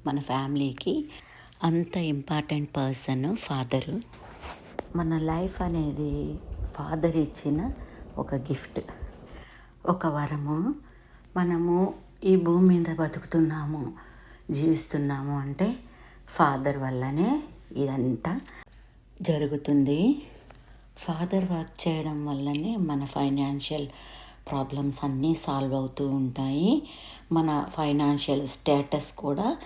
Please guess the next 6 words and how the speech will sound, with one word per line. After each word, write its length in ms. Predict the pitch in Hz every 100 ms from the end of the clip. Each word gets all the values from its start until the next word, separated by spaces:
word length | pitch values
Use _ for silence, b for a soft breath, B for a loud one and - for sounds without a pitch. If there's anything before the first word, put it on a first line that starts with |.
| - - - B B B B B B -
ఫాదర్, 460 | - 165 160 170 180
ఆ, 440 | - 143 139 135 -
సంపాదన 720 | - 160 147 139 151 147 151 147
మీదనే 680 | 147 147 143 151 226 320 B B B B -
ఆధారపడి 680 | 143 143 143 131 - - 147
ఉంటుంది. 720 | 147 135 135 135 135 170 269